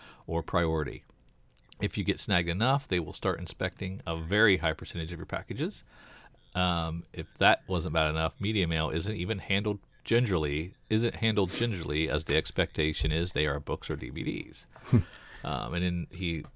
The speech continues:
Speaker 1: actually showed a close-up of the, uh, the thing from their website, and it says right here, "Media mail packages may not contain advertising.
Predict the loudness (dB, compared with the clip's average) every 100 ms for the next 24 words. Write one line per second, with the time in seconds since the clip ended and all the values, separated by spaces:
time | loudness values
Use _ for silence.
0 | -4 -4 -2 -4 -2 2 4 4 2 0
1 | 0 -4 -8 -14 -20 -20 -20 -12 2 2
2 | 2 0 -2 -4 -4 -2 0 0 -2 -4
3 | -14 -20 -14 -10 -4 -2 -2 -4 -8 -16
4 | -18 -16 -14 -14 -14 -14 -16 -20 -20 -20
5 | -14 -10 -4 2 2 2 0 0 2 0
6 | -2 -6 -14 -20 -20 -18 -18 -18 -20 -2
7 | 4 4 2 0 2 2 0 -8 -8 -4
8 | -2 -2 -4 0 4 6 8 6 6 6
9 | 4 2 0 -4 -6 -8 -10 -12 -18 -20
10 | -20 -10 -6 -4 -2 -2 -2 -4 -6 -10
11 | -8 2 4 8 8 8 8 6 6 6
12 | 8 8 8 10 12 12 10 2 2 4
13 | 4 4 0 -8 -14 0 4 6 6 6
14 | 4 2 0 -4